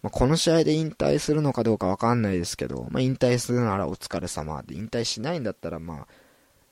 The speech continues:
誰とやるんですかね。将軍とか、そこら辺の、す-、まあ、と-、年取ってる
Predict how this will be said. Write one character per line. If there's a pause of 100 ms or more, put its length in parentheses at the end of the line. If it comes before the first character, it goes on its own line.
誰
と
や
る
ん
で
す
か
ね。
将
軍
と
か、
そ
こ
ら
辺
の、 (100)
す-、 (120)
ま
あ、
と-、 (140)
年
取
っ
て
る